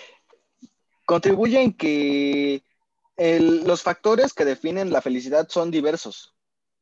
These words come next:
Eh, um, comer es felicidad, liberas endorfinas. Este, un, un buen chiste te causa felicidad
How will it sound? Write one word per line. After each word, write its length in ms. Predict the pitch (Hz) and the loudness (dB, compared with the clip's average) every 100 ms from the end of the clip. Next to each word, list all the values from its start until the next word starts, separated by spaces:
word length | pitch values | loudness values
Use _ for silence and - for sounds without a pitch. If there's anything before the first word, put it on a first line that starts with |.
| _ _ - | _ _ -8
Eh, 380 | 123 127 131 | -6 -4 -2
um, 320 | 127 127 127 120 _ _ - | -2 -2 -4 -12 _ _ -4
comer 420 | 147 147 160 175 | -2 0 0 2
es 280 | 160 - - | 0 -2 -6
felicidad, 580 | 151 135 - 120 135 - _ | -2 -2 -2 -2 -2 -2 _
liberas 580 | 131 127 135 139 131 - | -6 -2 0 0 -2 -4
endorfinas. 760 | 113 107 - 139 131 135 - _ _ _ _ _ _ - | -10 -10 -8 -8 -8 -10 -16 _ _ _ _ _ _ -10
Este, 800 | 120 - - 123 117 117 110 _ _ _ _ _ _ _ _ _ _ _ _ _ | -10 -10 -8 -4 -2 -2 -4 _ _ _ _ _ _ _ _ _ _ _ _ _
un, 360 | - 190 202 196 | -4 -2 -2 -2
un 240 | 185 208 196 | -2 -2 0
buen 180 | 196 | -2
chiste 680 | 190 208 233 - 160 156 - _ | -2 -4 -4 -4 -4 -4 -10 _
te 100 | 147 | -6
causa 220 | 120 160 | -4 -4
felicidad 500 | - 135 127 135 165 | -4 -4 -2 0 -2